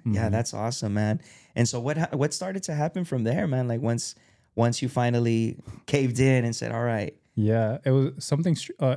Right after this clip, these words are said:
Speaker 2: interesting started ha-, started happening 'cause I started to have these, you know, encounters with God now.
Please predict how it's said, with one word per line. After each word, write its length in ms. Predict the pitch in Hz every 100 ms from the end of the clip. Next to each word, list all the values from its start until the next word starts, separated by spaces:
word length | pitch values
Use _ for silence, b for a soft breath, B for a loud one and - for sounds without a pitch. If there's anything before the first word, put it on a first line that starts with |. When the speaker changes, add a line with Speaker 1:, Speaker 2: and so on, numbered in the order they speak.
| 139
Speaker 2:
interesting 480 | 143 160 - 123
started 260 | 107 117 107
ha-, 200 | 107 117
started 340 | - - 113 107
happening 380 | 110 107 110 104
'cause 200 | 117 117
I 100 | 117
started 440 | - 143 139 127
to 200 | 117 113 -
have 300 | 113 117 113
these, 420 | 113 110 107 - - B B B B B B
you 160 | 131 123
know, 120 | 113
encounters 600 | 117 113 - 120 123 110
with 200 | 101 101 98
God 260 | 110 127
now. 400 | 120 107 101 101